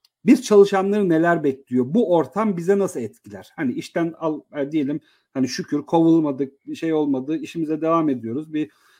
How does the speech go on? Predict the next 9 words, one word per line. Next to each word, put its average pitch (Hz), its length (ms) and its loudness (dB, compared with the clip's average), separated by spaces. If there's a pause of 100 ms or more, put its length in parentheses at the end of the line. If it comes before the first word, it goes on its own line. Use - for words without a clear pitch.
hani 139 340 0 (160)
cloud 156 340 0
use 147 500 -4
işte - 600 -2 (120)
<laughs> - 100 -20
solution 170 420 0
architect'iz 143 760 -2
vesaire. 165 500 -2
Bu 185 260 2